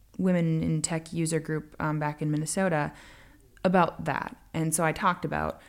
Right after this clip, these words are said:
you know, here are some ways that I know of in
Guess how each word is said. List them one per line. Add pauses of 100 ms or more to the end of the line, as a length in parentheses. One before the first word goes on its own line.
(560)
you
know,
here
are
some
ways (220)
that
I
know
of
in